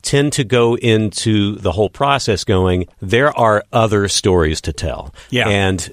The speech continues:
Speaker 1: and l-, why don't we give opportunities to people to tell their stories who may not have the resources or the means to do that if the story is worth telling?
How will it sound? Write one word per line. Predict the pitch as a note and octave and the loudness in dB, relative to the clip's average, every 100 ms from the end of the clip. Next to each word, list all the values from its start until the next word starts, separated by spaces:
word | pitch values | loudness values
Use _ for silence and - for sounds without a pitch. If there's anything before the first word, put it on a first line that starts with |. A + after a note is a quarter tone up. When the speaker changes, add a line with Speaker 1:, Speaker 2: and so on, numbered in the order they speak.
| - | -12
Speaker 1:
and | A2+ G#2 G2 - | -2 0 0 -2
l-, | A2 G2 - | -6 -6 -8
why | F2+ F2 G2+ A#2 B2 | -10 -4 0 2 2
don't | C3+ A#2 G#2+ | 2 0 0
we | G#2 F#2+ | -2 -2
give | E2 A2+ G#2+ | 0 2 2
opportunities | F#2+ G#2 G2 F2+ A2+ A2 G2 F#2 - | 0 -2 -2 -4 0 0 2 0 -2
to | - | -6
people | - G2+ - F2 | -2 -4 -2 -6
to | - | -6
tell | F2 - A#2+ A2 | -8 -2 0 0
their | G2 | 0
stories | F2+ - G#2 F#2+ F2 E2+ - - - | -2 0 2 4 2 0 -8 -20 -6
who | G#2+ | -2
may | G2 A2+ | 2 2
not | G#2+ | 2
have | G2 F#2+ | 0 -2
the | F2+ | -2
resources | F#2+ F#2+ G#2+ F#2+ G2 E2+ | -2 0 0 0 0 0
or | F2+ | 0
the | E2+ | 2
means | F2 F#2+ F#2+ F#2 | 2 4 2 0
to | - | -6
do | D#2+ G#2+ | 0 2
that | G2 E2+ D#2+ - | 4 4 2 0
if | - A2 | -2 -2
the | - | -2
story | - - A2 G2 F2+ | -4 2 2 4 2
is | E2 | 0
worth | F2+ F2 | -2 -2
telling? | - G#2 F#2+ - | -2 0 0 -4